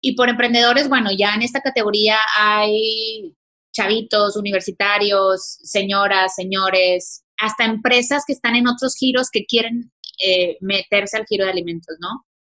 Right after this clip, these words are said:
Tenemos muchos supermercados o puntos de venta, porque a ellos les desarrollamos marcas propias, súper creciente este tipo de mercado. Tenemos a las empresas medianas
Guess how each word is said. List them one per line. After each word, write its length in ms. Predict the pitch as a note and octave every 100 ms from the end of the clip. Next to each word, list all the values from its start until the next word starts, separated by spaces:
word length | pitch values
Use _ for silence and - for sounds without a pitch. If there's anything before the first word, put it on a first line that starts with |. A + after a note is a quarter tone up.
| _ _ _ _ _ _ _ _ C#4
Tenemos 520 | B3+ C4 C#4 D4 D4+ D4
muchos 1400 | D4 C#4+ C#4+ C#4+ C#4+ - C#4+ C#4 C#4 C#4 C4+ - - -
supermercados 1000 | C#4 - - A3+ A3+ G#3+ G#3+ A3 A#3 D4 D4
o 120 | -
puntos 360 | A#3+ A3+ B3+
de 100 | B3+
venta, 320 | G#3+ G3 G3 A#3 D4+ _ _ _ _ _ _ _
porque 340 | G#3+ G#3 G#3 G#3
a 140 | G3+
ellos 200 | G3+ G#3+
les 140 | B3+ A#3+
desarrollamos 560 | G3 F#3 F#3 F#3+ G#3+
marcas 420 | G#3+ G3+ G#3+ - -
propias, 640 | F#3 - G#3+ C4 - _ _ _ _
súper 340 | - A#3 A#3 A#3
creciente 400 | G#3+ G3+ F#3+ G#3
este 160 | A3
tipo 240 | G#3 - A#3+
de 60 |
mercado. 560 | A#3+ G#3+ G#3 G#3 B3+ - _ _ _ _ -
Tenemos 360 | B3+ B3+ C#4+
a 60 | E4
las 180 | D#4 -
empresas 960 | G#3 G#3 - A#3+ B3 - C#4 C#4 C#4 -
medianas 840 | A3 A3+ A3 A3 A#3 D4 - -